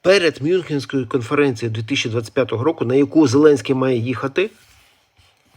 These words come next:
зустрічатися з радником, е, Дональда Трампа Келлогом, для того, щоб обговорювати можливий план зупинення бойових дій,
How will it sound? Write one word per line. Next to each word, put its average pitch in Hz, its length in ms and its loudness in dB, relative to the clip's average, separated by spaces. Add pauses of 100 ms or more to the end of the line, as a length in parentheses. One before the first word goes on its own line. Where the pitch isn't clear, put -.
(420)
зустрічатися 139 720 -2
з 120 60 -6
радником, 135 580 0 (680)
е, 113 380 -6
Дональда 123 500 2
Трампа 123 400 -4
Келлогом, 131 580 0 (960)
для 113 80 -6
того, 139 280 2
щоб 113 260 -6
обговорювати 123 760 0
можливий 113 420 -4
план 113 460 -2
зупинення 117 520 -6
бойових 110 360 -6
дій, 131 260 -10